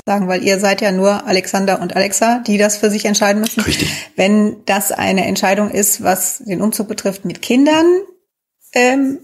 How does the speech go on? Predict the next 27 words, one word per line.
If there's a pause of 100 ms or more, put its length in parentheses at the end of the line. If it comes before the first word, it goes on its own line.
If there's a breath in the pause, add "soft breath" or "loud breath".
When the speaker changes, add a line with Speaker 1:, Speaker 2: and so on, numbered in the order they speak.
Speaker 1:
ist
das
schon
wichtig,
nochmal
zu
gucken,
wie
geht's
denn
den
Kindern
damit
und
wie
ist
das
für
die?
Denn
für
Kinder
ist
ein
Umzug
schon
sehr,